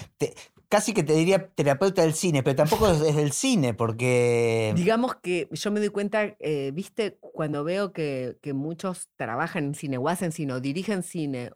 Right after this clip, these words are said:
Speaker 2: o escriben cine, muchos también teatro, ¿no? Pero me doy cuenta que es un lenguaje que, mm, que, insisto, no, no pienso en cine, pero digo, qué hermoso, ¿entendés? Como el lenguaje que permite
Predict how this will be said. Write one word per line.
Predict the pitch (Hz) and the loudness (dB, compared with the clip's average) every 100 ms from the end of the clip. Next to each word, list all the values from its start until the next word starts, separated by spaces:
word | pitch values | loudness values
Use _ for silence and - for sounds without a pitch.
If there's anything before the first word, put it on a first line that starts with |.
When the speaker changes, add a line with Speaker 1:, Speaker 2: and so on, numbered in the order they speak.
| - | -10
Speaker 2:
o | 127 123 120 113 | -8 -6 -6 -6
escriben | 117 - 190 190 143 | -8 -8 -4 -2 -4
cine, | 123 143 131 131 165 - _ _ _ - _ _ _ _ _ _ _ - | -6 -8 -6 -6 -10 -14 _ _ _ -20 _ _ _ _ _ _ _ -8
muchos | 147 180 151 | -6 -6 -8
también | 95 135 151 | -6 -4 -4
teatro, | 135 107 165 139 - 117 107 107 | -6 0 2 2 -2 -6 -4 -4
¿no? | 117 143 165 160 | -4 -2 -4 -6
Pero | 147 147 | -4 -2
me | 160 190 | -2 -2
doy | 226 | -2
cuenta | 240 233 247 | -2 -2 -4
que | 214 | -4
es | 226 | -4
un | 214 | -2
lenguaje | 196 165 160 190 202 - 226 226 _ _ _ _ _ _ | -2 -4 -4 -4 -4 -4 -4 -4 _ _ _ _ _ _
que, | 143 131 127 120 117 | -10 -8 -8 -8 -10
mm, | 107 107 - _ _ _ | -10 -12 -14 _ _ _
que, | 143 135 | -8 -4
insisto, | 147 151 214 - 143 | -4 -2 -4 -4 -4
no, | 160 214 170 | -2 -2 -2
no | 180 | -4
pienso | 233 294 196 - 139 | -2 -2 -2 -2 -4
en | 127 | -4
cine, | - 131 117 113 110 | -6 -6 -4 -6 -6
pero | 123 | -4
digo, | 156 180 131 | -2 -2 -2
qué | 233 | -2
hermoso, | 220 170 240 185 - 120 | 0 0 2 2 -2 -2
¿entendés? | 147 139 131 160 170 | 0 0 0 0 0
Como | 180 160 | 0 2
el | 151 | 2
lenguaje | 143 147 165 185 - 208 | 0 0 0 0 -2 -4
que | 160 | -4
permite | - 139 131 127 139 170 190 - 208 220 | -4 -2 -2 0 0 0 -2 -2 -2 -2